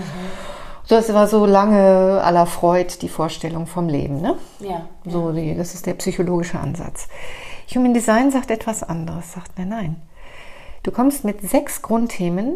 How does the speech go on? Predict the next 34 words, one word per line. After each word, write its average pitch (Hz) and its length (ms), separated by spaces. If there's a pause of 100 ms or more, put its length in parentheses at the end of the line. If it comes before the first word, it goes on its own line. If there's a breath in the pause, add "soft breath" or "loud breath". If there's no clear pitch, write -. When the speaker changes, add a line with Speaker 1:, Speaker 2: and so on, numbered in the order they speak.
(200)
Speaker 1:
auf - 160
die 190 220
Welt, 196 420 (380 loud breath)
also 208 160
da 190 180
sind 247 180
schon 226 200
weiche 202 400
Ecken, - 240 (380 loud breath)
Speaker 2:
Mhm. 185 60 (500)
Speaker 1:
ja, 208 200 (760)
die 220 60
bringst 226 240
du 240 60
schon 196 240
mit." 147 240 (340)
Speaker 2:
Mhm. 196 80 (920)
Speaker 1:
Und 175 260
das 196 180
betrifft - 380
wirklich 202 280
deine 185 240
Beziehung. 175 760 (840 loud breath)
Das - 160
ist - 320
ein 202 160
bestimmtes 277 640
Muster, 214 600
wie 190 140
du 185 100
in 185 140
jede 247 380
Beziehung 202 580
reingehst, 180 880